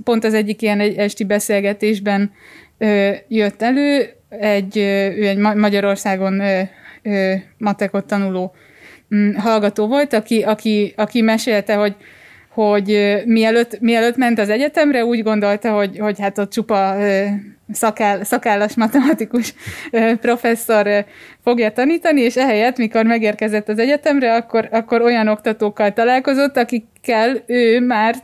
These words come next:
tulajdonképpen matek táborokból jó ismerős volt. Tehát, hogy, hogy ilyen értelemben a, a, akár az egyetemi továbbtanulás is egy ilyen valamennyire otthonos közegben tud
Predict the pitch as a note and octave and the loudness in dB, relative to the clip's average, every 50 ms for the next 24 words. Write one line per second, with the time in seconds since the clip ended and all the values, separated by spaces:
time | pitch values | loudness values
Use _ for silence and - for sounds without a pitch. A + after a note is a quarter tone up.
0 | _ _ _ C4+ A3+ G3+ G3 G3+ G3+ A3 A3+ A#3+ - B3 A#3+ A#3+ B3+ A#3+ A#3 A3+ | _ _ _ -2 0 2 2 2 2 2 0 2 0 0 0 2 0 2 2 2
1 | G#3+ F#3+ - - F#3+ G3 G3 _ A#3 G3+ G3 G3+ G#3+ A#3 A3+ - A#3+ G#3+ G#3+ G#3 | 0 0 -2 -2 -4 -4 -2 _ 0 0 0 0 0 0 2 2 0 -2 -2 0
2 | A#3+ A3+ A#3 A#3+ A#3+ A3 A3 G#3 A3+ A3+ G#3 G#3+ A#3+ A#3+ A3+ G#3 - - A3 G#3 | 2 2 2 2 0 -2 -4 -2 0 2 2 2 2 0 -2 -4 -2 -2 0 2
3 | G3+ G#3 G#3+ G#3 - G#3+ G3+ G3 F#3+ F#3+ G3 - - _ - - - - - - | 2 2 0 -2 -4 -4 -2 -2 -2 -2 -4 -6 -10 _ -20 -20 -20 -20 -20 -20
4 | - - _ - A3 A3 A3 A3 G#3+ A3 B3+ B3 A3 G#3 G3+ _ A3+ A#3 A3+ G#3+ | -20 -12 _ -4 0 2 2 0 0 0 0 -2 -2 -2 -4 _ -2 -2 -2 0
5 | A#3 B3+ B3 A#3+ A#3+ A#3 A3 A3 A3 - B3 A3 G#3 G#3+ G#3+ G#3+ G#3+ G#3+ G#3+ G#3+ | 0 0 0 2 2 0 0 -2 -2 -4 -2 0 0 0 2 2 2 2 2 2
6 | G#3+ G#3 G#3 G#3+ - - - - - - - - - _ - _ _ _ A3+ A3 | 2 0 0 -2 -4 -10 -20 -20 -20 -20 -20 -20 -20 _ -20 _ _ _ 0 2
7 | G#3+ G#3 G#3+ G#3+ - - A#3+ A3 - C#4 A#3 A3+ A#3 A#3+ B3 C4 C4+ C4+ C#4 B3 | 2 2 2 0 0 -4 -4 -2 0 -2 0 0 0 0 2 0 2 0 0 0
8 | A#3 A3 A3 _ - A#3+ A#3+ A#3+ A3+ A3 A3 - - A3+ A3 A3 A3+ A3+ A3+ A3 | 0 -2 -2 _ 0 0 2 2 0 0 -2 -2 -2 0 2 2 2 2 2 2
9 | A3 A3+ A3 A#3+ A3 - - G#3+ G#3+ G3 G3 G#3+ A3 A3 A3 A3 A3 A3+ A3+ A3+ | 2 0 -2 -4 -4 -2 -2 -2 -2 -2 -2 0 0 2 2 2 2 2 2 2
10 | A3 G#3+ G#3+ G3+ F#3+ G3+ G3 G3 G3+ G3 - A3+ G3+ G3 F#3+ F#3+ - - - G#3 | 2 2 2 0 0 0 0 0 -2 -2 -2 -2 -2 -2 -4 -6 -8 -4 -4 -2
11 | F#3 G3+ F#3+ F#3+ F#3+ G3 G3 F#3 F#3 F#3+ F#3 - _ - G3 G3 | 0 0 -2 -2 -2 -2 -4 -4 -2 -4 -6 -6 _ -4 -4 -2